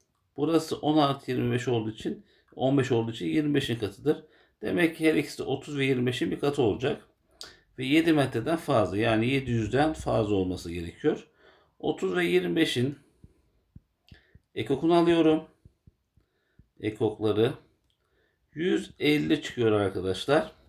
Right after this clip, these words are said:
Otuz ve yirmi beşin ekokları yüz elli. Ee, yüz ellinin katlarına bakacağım. Yedi yüzden fazla olacak.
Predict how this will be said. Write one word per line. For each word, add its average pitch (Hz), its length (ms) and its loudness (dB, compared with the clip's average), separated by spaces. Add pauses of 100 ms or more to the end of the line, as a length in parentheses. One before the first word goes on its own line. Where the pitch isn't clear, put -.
(1160)
Otuz 117 380 -4
ve 92 80 -2
yirmi 110 280 0
beşin 98 220 -4
ekokları 135 480 -2
yüz 131 240 -2
elli. 135 560 2 (640)
Ee, 104 140 0 (100)
yüz 117 520 2
ellinin 151 600 0
katlarına 156 600 2
bakacağım. 156 440 0
Yedi 151 200 2
yüzden 143 260 -4
fazla 147 400 0
olacak. - 680 -2